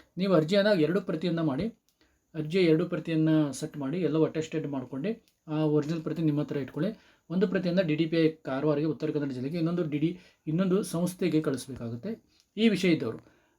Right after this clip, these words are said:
ಆ, ಅದ್-, ಆ, ಇಲ್ಲಿ ಕೊಟ್ಟಿದ್ದಾರೆ, ಎಜುಕೇಷನ್ ಕಾರ್ಯದರ್ಶಿಗಳು ಕೆನರಾ ಎಜುಕೇಷನ್ ಸೊಸೈಟಿ, ಗಿಬ್ ಸರ್ಕಲ್, ಕುಮಟಾ, ಇವರಿಗೆ ಸಲ್ಲಿಸುವಂಗೆ ಅವರು, ನೀವು ಏನು ಮಾಡಿರಿ, ಅರ್ಜಿಯನ್ನು, ಆ, ಹಾಕಿ. ಯಾರೆಲ್ಲ ಈ ಸಬ್ಜೆಕ್ಟ್ನವ್ರು ಇದ್ದೀರಿ ಅವ್ರು ನೀವು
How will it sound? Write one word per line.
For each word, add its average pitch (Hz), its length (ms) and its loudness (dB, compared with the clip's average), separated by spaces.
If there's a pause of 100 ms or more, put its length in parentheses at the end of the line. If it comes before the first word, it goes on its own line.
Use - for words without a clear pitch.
ಆ, 175 240 -2 (260)
ಅದ್-, 170 320 4
ಆ, 180 380 0 (960)
ಇಲ್ಲಿ 180 120 2
ಕೊಟ್ಟಿದ್ದಾರೆ, 185 340 2
ಎಜುಕೇಷನ್ 190 680 -2 (420)
ಕಾರ್ಯದರ್ಶಿಗಳು 185 600 2
ಕೆನರಾ 170 280 2
ಎಜುಕೇಷನ್ 156 440 0
ಸೊಸೈಟಿ, 156 340 -2
ಗಿಬ್ 156 180 0
ಸರ್ಕಲ್, 165 380 0 (420)
ಕುಮಟಾ, - 560 -6
ಇವರಿಗೆ 202 480 4
ಸಲ್ಲಿಸುವಂಗೆ 160 600 0
ಅವರು, 147 500 2 (520)
ನೀವು 147 260 0
ಏನು 180 140 2
ಮಾಡಿರಿ, 170 300 0
ಅರ್ಜಿಯನ್ನು, 180 760 -2 (500)
ಆ, 135 260 -6 (920)
ಹಾಕಿ. 160 280 -4
ಯಾರೆಲ್ಲ 202 460 4
ಈ 190 160 2
ಸಬ್ಜೆಕ್ಟ್ನವ್ರು 175 540 -2
ಇದ್ದೀರಿ 185 180 -2
ಅವ್ರು 165 140 0
ನೀವು 151 280 0